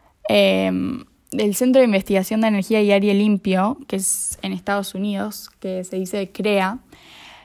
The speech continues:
que dice que el cierre de fábricas y comercios en China, al igual que las restricciones de traslado aéreo impuestas,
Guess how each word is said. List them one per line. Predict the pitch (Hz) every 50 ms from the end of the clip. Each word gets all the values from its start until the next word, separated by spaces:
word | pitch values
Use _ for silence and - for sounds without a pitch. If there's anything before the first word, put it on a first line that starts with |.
| _ _ _ _
que | - 277 277 269 269 277 - - _
dice | - 311 330 370 403
que | 339 302
el | 240 233
cierre | - 285 294 320 330
de | 311 277
fábricas | - - 294 294 277 247 240 214 233 226 220 -
y | - 190
comercios | - 214 202 214 247 254 233 247 - 208 202 - -
en | - 196 190
China, | 185 - 247 240 226 208 202 208 -
al | - 202 190
igual | 185 202 208 196
que | - 226
las | 196 196
restricciones | 196 190 - - - - - 202 214 214
de | 202 180
traslado | - 185 196 196 196 208 220 226 -
aéreo | - 202 190 190 190 190 202 196 -
impuestas, | - 202 190 185 - 262 247 - - - 202 196 220 - - -